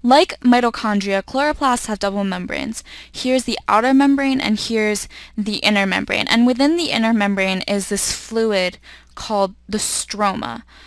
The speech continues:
So if you remember in mitochondria, the inner membrane and the intermembrane space here were both sites of,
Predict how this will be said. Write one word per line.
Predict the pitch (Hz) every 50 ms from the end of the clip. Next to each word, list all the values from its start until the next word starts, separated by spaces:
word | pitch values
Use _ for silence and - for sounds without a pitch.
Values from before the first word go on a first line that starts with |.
| - -
So | - - - 285 285
if | 294 285 294
you | 311 311
remember | 311 311 285 285 311 349 370 359 359 320 277 254 240 - - -
in | 226 233 233
mitochondria, | 233 226 226 226 220 - - - 285 294 302 277 262 240 214
the | 202 214
inner | - - 254 269 285
membrane | 269 262 226 226 226 208 202 196 196 190 - -
and | 202 202 202 202 202 196
the | 208 - -
intermembrane | 214 214 220 - 247 233 220 214 208 202 196 190 190 -
space | - - - 202 196 196 - - - - -
here | 214 202 208 233 247 269 - - - - - - _ -
were | 214 233 233
both | 208 202 233 233 262 285 - -
sites | - - 220 214 208 - - - - - - - - _ -
of, | 202 202 196 196 185 -